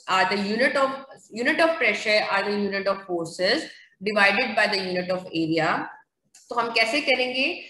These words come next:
एफ की देखें तो न्यूटन है, एरिया के देखें तो per square centimeter है, ठीक है। और इसको हम वैसे और क्या कह सकते हैं? दूसरा यूनिट क्या है? पास्कल। वन पास्कल represent वन न्यूटन per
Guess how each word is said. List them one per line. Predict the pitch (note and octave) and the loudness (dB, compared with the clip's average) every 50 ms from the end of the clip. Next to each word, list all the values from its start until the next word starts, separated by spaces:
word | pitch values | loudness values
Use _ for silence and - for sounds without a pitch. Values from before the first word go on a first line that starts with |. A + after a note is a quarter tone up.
| - - _ - | -20 -12 _ 0
एफ | A#3+ D4 - - - | 2 2 2 0 0
की | - D#4+ | 0 0
देखें | C#4+ C#4 C4 C4 - C#4 C4 B3+ B3+ | 2 0 0 -2 0 0 0 2 2
तो | B3+ A#3+ | 0 0
न्यूटन | A3 G3+ G3+ G#3 G#3 B3 C#4 D4 D4 | 0 0 0 -2 0 2 2 2 2
है, | D4+ D4 C#4+ C#4+ | 2 2 2 0
एरिया | C4+ C#4+ - - - A3 A#3 A#3+ B3+ C4+ C#4 | 0 -4 -6 -2 0 2 2 4 4 4 4
के | C#4 - C#4 | 2 2 0
देखें | A#3 G#3+ G3+ G3+ - - A3+ A3 - | 0 0 -2 -2 -2 -4 -6 -4 0
तो | A3 A#3 A#3+ A#3 - - A3 | 0 0 0 0 0 2 2
per | G#3+ A#3 | 4 4
square | A#3 - - - - A3+ G#3+ G#3+ A3 | 2 0 -4 -2 0 2 2 2 0
centimeter | A3 - - G3+ F#3 F#3 F#3 G3+ G3 F#3 F3+ E3+ F3+ F3+ F3 - A#3+ | -2 -2 0 0 0 0 -2 -6 -4 -4 -4 -2 0 0 0 2 2
है, | G3+ D#3 - - - - - _ _ - | 2 0 0 -2 -8 -14 -20 _ _ -14
ठीक | G3 F#3 - | -8 -2 2
है। | A#3+ D4 F#4+ - - - - - - _ _ _ - | 2 2 2 0 -4 -10 -16 -20 -20 _ _ _ 0
और | - F#3+ G#3 G#2 G#2 G2+ - - | 4 6 6 6 6 4 0 -4
इसको | - - - - - | -6 -4 0 0 2
हम | - A#3+ A3+ A3+ | 2 2 0 0
वैसे | G#3 G3+ G3+ - B3 | 0 0 0 2 2
और | A#3 A3+ A3 A3 | 2 2 2 2
क्या | A3 A3 G#3+ G#3+ | 4 2 2 2
कह | G#3+ A#3 | 2 0
सकते | A#3 A#3+ A#3+ - B3 | -2 -2 -2 0 0
हैं? | A#3+ A#3 | 0 -2
दूसरा | G#3+ G#3+ A#3+ A3 | -2 -2 -2 -2
यूनिट | G#3+ G#3 G#3+ G#3+ - | -2 -2 -4 -4 -2
क्या | - A3 | -2 0
है? | A#3+ C4 C#4+ C#4 | 0 0 0 -2
पास्कल। | - - - F3 E3+ D#3 - - - - G#3+ F#3+ D#3+ C#3 - - - - _ _ _ _ _ _ _ _ _ _ _ _ _ _ _ _ _ _ _ _ _ _ _ _ - F#3 | 0 2 4 4 4 4 2 -2 -2 2 4 4 4 4 0 -6 -10 -16 _ _ _ _ _ _ _ _ _ _ _ _ _ _ _ _ _ _ _ _ _ _ _ _ 0 4
वन | G#3+ C4 F4 G4 | 6 6 6 6
पास्कल | - - C#4 B3 A3 A3 A3 - - - B3+ B3+ | 4 6 6 6 6 6 4 2 2 4 4 4
represent | B3 A#3+ A3+ G3+ G#3 G#3+ A3 G#3+ G#3+ G#3 G#3 G#3 G#3+ G#3+ G#3 G3+ | 4 4 2 2 2 2 2 2 4 4 4 4 4 2 0 -2
वन | F#3 E3 E3 E3 F#3 G#3+ A#3 A#3+ B3 A#3+ A#3 | -4 -4 -4 -2 2 2 2 4 2 0 -2
न्यूटन | A3+ G#3+ G#3+ G3+ - - A3 G#3 G3+ G3+ G3+ G#3 G#3 - - _ _ _ _ _ _ _ _ | -2 -2 -4 -4 0 0 2 2 2 0 -2 -6 -10 -16 -20 _ _ _ _ _ _ _ _
per | A#3 A3+ A3+ A3+ A#3 A3+ | 4 6 6 6 6 4